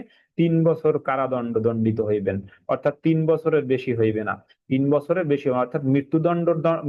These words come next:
মৃত্যুদণ্ডের আসামিকে যদি সে হচ্ছে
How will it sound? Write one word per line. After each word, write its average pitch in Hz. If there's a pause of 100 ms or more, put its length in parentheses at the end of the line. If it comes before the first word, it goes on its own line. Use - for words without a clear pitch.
মৃত্যুদণ্ডের 165
আসামিকে 160
যদি 156
সে 156 (540)
হচ্ছে 147